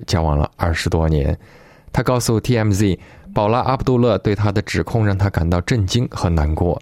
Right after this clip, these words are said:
而且这种震惊和难过仅仅是轻描淡写的描述。这位制片人称这些指控是虚假的，且极具冒犯性。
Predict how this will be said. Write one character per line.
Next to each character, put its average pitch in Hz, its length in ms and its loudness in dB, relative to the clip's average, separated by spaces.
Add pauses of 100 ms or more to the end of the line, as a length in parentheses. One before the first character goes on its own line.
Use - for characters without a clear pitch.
而 101 100 0
且 - 180 0
这 101 120 0
种 85 180 0
震 104 180 0
惊 101 160 0
和 101 120 0
难 85 200 2
过 104 200 0
仅 98 200 0
仅 95 160 2
是 90 160 -2
轻 - 240 -2
描 92 200 2
淡 120 180 0
写 - 200 -2
的 80 100 -4
描 78 180 2
述。 80 260 -2 (600)
这 147 120 2
位 139 80 2
制 143 140 0
片 139 180 0
人 110 160 2
称 113 280 -2
这 120 100 0
些 110 140 0
指 - 180 -4
控 - 300 -4
是 - 160 -2
虚 87 200 0
假 78 200 -2
的， - 180 -4 (100)
且 - 200 -2
极 95 260 0
具 143 180 -2
冒 85 200 0
犯 82 200 -2
性。 82 160 -4